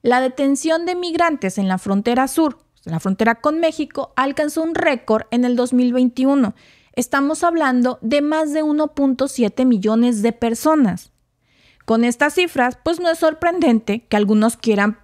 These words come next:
priorizar la seguridad fronteriza de su país. Pero hay otro lado de esta historia.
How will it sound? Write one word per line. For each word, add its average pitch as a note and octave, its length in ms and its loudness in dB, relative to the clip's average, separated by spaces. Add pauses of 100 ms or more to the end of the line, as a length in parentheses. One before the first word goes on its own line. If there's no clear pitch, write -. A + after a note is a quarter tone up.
priorizar A#3+ 560 0
la A3+ 100 2
seguridad F#3+ 520 0
fronteriza F3 680 -2
de D#3+ 100 -4
su E3 120 -6
país. C#4 400 -2 (460)
Pero B3+ 240 2
hay C4+ 180 2
otro C#4+ 240 0
lado D4 340 2
de G3 100 -2
esta - 180 -4
historia. E3+ 460 -2